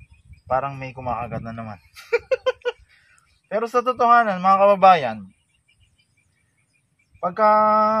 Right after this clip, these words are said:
magbo-bonsai kayo, eh,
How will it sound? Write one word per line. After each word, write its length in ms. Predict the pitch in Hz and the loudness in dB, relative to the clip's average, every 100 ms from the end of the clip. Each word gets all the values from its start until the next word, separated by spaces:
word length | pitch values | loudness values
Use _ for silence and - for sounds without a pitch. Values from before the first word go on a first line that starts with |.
| 214 208 175 _ _ _ _ - | -4 -6 -12 _ _ _ _ -8
magbo-bonsai 680 | 180 185 202 208 196 196 175 | -6 -4 0 0 0 -4 -6
kayo, 400 | 185 160 131 135 _ _ _ _ _ _ | -6 -6 -10 -14 _ _ _ _ _ _
eh, 1160 | 170 190 202 208 208 202 202 196 196 190 185 107 | -14 -8 -6 -6 -6 -8 -8 -10 -12 -12 -14 -18